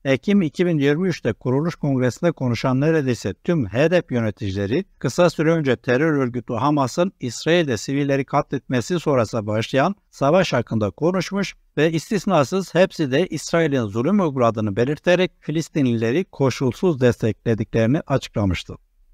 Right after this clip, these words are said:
Kürdistan'daki ana akım partilerden sonra şimdi de Kürdistan'da faaliyetleri olan İslamcı bazı oluşumların Filistin ve İsrail'e dair siyaset ve söylemlerine kısaca değinmek isterim.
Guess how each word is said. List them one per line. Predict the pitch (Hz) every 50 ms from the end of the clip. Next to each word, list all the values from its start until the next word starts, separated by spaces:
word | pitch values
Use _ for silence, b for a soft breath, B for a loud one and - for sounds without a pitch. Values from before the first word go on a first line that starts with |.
| _ _ _
Kürdistan'daki | - - 156 165 170 202 202 - 233 240 226 196 180 156 139 - - 180 202 202 -
ana | 165 160 180 196 190
akım | 170 - - 190
partilerden | 165 - 156 147 139 - - 143 147 147 156 180 220 220
sonra | - - 143 120 110 110 120 - - _
şimdi | _ - - 190 208 190 156 135
de | 160 196 196
Kürdistan'da | _ - 147 147 156 190 175 - 180 170 156 131 117
faaliyetleri | - - 120 120 120 113 120 117 107 - 131 143 180
olan | 196 156 127 131 170 196 _
İslamcı | - 160 135 - - - 147 147 151 147 185 190
bazı | 160 180 175 170 147 151
oluşumların | 143 135 127 123 - - 127 120 120 120 135 175 208
Filistin | - - - 143 160 160 - - 180 175
ve | 151 147 135
İsrail'e | 127 - - 175 175 170 143 127 110
dair | 113 113 117 117
siyaset | - - - - 113 113 113 - - 185 175 -
ve | 160 143
söylemlerine | - - 131 123 117 117 117 117 117 117 120 147 165
kısaca | 156 - - - 139 127 117 120 110
değinmek | 120 117 110 117 117 104 -
isterim. | - - - 95 85 85